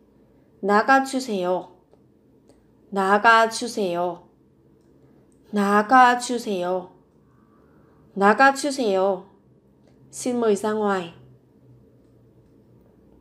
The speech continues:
Sao lại không nói cho tôi được chứ?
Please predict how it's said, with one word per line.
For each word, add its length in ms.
Sao 260
lại 160
không 160
nói 200
cho 100
tôi 160
được 180
chứ? 280